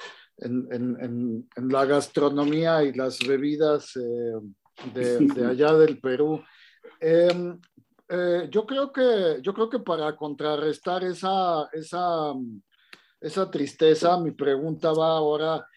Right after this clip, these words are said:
encaminada a algo que yo veo, al menos, eh, eh, es, es que veo una, una gran riqueza y, y, y muchísimos, eh, muchísimas iniciativas,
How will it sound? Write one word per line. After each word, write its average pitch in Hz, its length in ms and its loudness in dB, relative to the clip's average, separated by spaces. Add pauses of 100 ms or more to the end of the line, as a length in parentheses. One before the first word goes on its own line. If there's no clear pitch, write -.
(220)
encaminada 156 760 2
a 165 80 6
algo 180 240 4
que 147 140 -2
yo 165 160 4
veo, 170 360 4
al 143 120 -4
menos, 156 640 -8
eh, 127 640 0
eh, 135 260 0
es, 143 360 -6
es - 120 -12
que 185 120 2
veo 175 560 6
una, 160 920 -2 (480)
una 160 240 0
gran 160 320 2
riqueza 160 800 4
y, 127 340 -4
y, 123 400 -6
y 127 80 -6
muchísimos, 156 1200 -2
eh, 135 260 0
muchísimas 160 580 -2
iniciativas, 151 1080 2